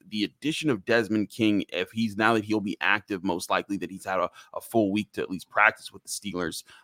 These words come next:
um, since they've signed him. I do wonder what that does for how they use their cornerbacks, 'cause you imagine he's gonna line up in the slot more, which means maybe Patrick Peterson is fine on the outside, and what that means for how they use guys. I also wonder, when I looked at this,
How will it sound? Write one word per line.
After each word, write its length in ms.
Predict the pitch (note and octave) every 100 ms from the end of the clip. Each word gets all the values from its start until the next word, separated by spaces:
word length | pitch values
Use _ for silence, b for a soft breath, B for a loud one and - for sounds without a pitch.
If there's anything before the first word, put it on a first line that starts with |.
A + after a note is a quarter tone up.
| b
um, 180 | F2+ F2+
since 240 | - G#2
they've 200 | - D2
signed 460 | - C3 C#3 C#3+ A2
him. 200 | F2 - b b
I 80 | -
do 200 | G2+ C#3
wonder 420 | E3+ B2 C3 A2+
what 260 | F#2+ G#2 A#2
that 220 | G#2+ F2
does 280 | - A2 G2
for 280 | - - E2
how 240 | - A2+
they 120 | A2 G2
use 380 | F#2 G#2 C3+
their 180 | A#2 G2+
cornerbacks, 600 | - G#2 E2+ D#2+ D#2+ F#2
'cause 140 | G#2 G2
you 120 | G#2+
imagine 340 | G#2 A2 F2
he's 320 | - A#2+ D3
gonna 160 | B2+ A#2+
line 220 | A2+ G#2+
up 100 | G#2+
in 80 | G2+
the 60 | F2+
slot 420 | - A#2+ B2 -
more, 300 | D#2+ C#2 C#2 B B
which 240 | G#2 G2
means 200 | G#2+ G#2
maybe 200 | G2 G#2
Patrick 360 | F#2 G#2+ G#2+ -
Peterson 600 | - B2+ A#2 A2 - G2 G2 b b
is 160 | -
fine 300 | - A#2 B2
on 80 | C#3+
the 100 | D3
outside, 520 | D3+ D3 D3 D#3 D3+ C#3+ b b
and 220 | A#2+ A2+
what 200 | G2+ A#2
that 200 | - A2+
means 340 | E2 G2+ A#2 G2+
for 100 | G2+
how 100 | F#2+
they 80 | F2
use 280 | F#2 A#2+
guys. 220 | A2+ G2+ G#2
I 140 | A2+
also 340 | F3 B3+ -
wonder, 380 | G2+ E2 F2 A2+
when 120 | A#2+
I 40 | F#2
looked 220 | A2 -
at 120 | B2+
this, 380 | D3+ C3+ A2 -